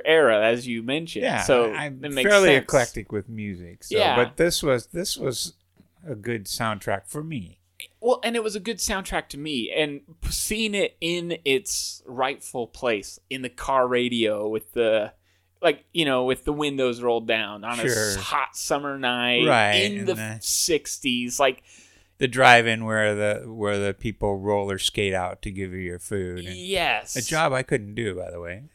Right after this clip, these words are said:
Speaker 1: You can't roller skate?
Speaker 2: Uh, no, not with the hamburger and fries
Speaker 1: <laughs> You could.
Speaker 2: and a big gulp.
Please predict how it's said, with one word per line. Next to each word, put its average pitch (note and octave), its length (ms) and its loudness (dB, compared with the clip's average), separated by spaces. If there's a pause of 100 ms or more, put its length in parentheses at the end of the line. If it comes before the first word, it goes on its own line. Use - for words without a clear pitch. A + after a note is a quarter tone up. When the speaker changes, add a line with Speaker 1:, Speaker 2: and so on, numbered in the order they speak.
(280)
Speaker 1:
You D3 120 -14
can't C#3 280 -4
roller B2+ 240 0
skate? D#3+ 400 -6
Speaker 2:
Uh, F3 260 -10
no, C#3+ 320 -12
not A#2+ 240 -10
with A2+ 260 -4
the F#2+ 220 -8 (580)
hamburger A2 500 -4
and F#2+ 160 -10
fries G2 560 -4 (480)
Speaker 1:
<laughs> - 460 -20 (100)
You G#4+ 80 -6
could. - 260 -4
Speaker 2:
and A2 80 -4
a G#2+ 60 -4
big G#2 320 -6
gulp. G2 340 -4